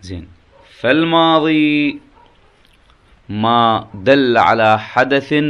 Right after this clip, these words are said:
وقع في الزمان الذي قبل زمان التكلم، يعني،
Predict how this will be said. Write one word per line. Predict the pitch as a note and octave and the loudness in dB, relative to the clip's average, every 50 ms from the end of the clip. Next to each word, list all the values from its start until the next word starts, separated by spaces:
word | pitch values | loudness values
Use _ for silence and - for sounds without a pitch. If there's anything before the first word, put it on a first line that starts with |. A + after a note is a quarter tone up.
| C#3+ C3+ | -2 -2
وقع | B2 A#2 B2 B2+ B2+ - A#2+ G#2+ F#2 F2+ F2+ F2 E2+ - - - _ _ _ _ _ _ _ _ _ _ _ _ _ _ _ | 0 2 2 0 0 0 0 2 2 2 0 -2 -4 -8 -12 -20 _ _ _ _ _ _ _ _ _ _ _ _ _ _ _
في | _ - G#2+ | _ -10 -8
الزمان | A2 G2 F2+ F2+ F#2+ A2 G#2+ G#2+ A2 A#2 B2+ C3+ C3+ C3 A#2+ | -8 -8 -10 -8 -6 -6 -4 -4 -2 -2 0 0 0 0 -2
الذي | A#2 A2+ A2 G#2+ A2 A#2+ A#2+ G#2 G#2+ G#2 G2 F#2+ | -2 -4 -4 -2 -2 -2 -2 -2 -4 -6 -6 -8
قبل | F#2+ - - B2+ B2+ A#2 G#2 A2+ A2+ A2 G#2 | -8 -4 -2 -2 -2 -2 -4 -6 -4 -4 -4
زمان | F#2 F#2+ F#2+ F#2+ G2+ A2 A#2 B2 B2 B2+ C3 C#3 | -4 -6 -6 -6 -4 -4 -2 -2 -2 -2 -2 -2
التكلم، | D3 D#3 E3+ F3 - - _ _ _ _ _ - A2+ G#2+ A2 - G2 F2+ F2+ F2+ F#2 F2+ F2+ F#2 F#2 F#2+ F#2+ - - _ _ _ - | -2 -2 -2 -6 -10 -14 _ _ _ _ _ -10 -10 -8 -8 -6 -6 -6 -6 -6 -6 -8 -8 -8 -10 -12 -16 -20 -20 _ _ _ -2
يعني، | - G3 E3 G#2 G2 A2 A2+ A2+ | 0 2 2 2 0 -4 -8 -10